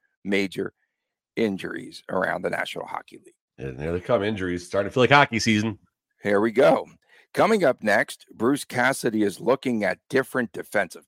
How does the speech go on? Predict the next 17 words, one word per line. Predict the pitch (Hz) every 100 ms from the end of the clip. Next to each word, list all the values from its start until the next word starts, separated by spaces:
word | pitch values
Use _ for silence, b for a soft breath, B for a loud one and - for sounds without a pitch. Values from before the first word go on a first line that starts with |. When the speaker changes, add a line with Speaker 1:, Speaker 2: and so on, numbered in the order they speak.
| -
Speaker 1:
pairings | 120 127 127 120
for | - - -
tonight | - 92 90 110 127
and | - 98
maybe | 98 107 113
for | - 90
the | 90
foreseeable | - 85 - 82 76 -
future. | - - 139 139 151 165 - b b b b b b
We | 92
might | 92 113 113
see | - 117 165 - -
Alex | - -
Pietrangelo | - - 92 95 101 117 101
and | 90
Nick | 120 -
Hague, | - 220 240 -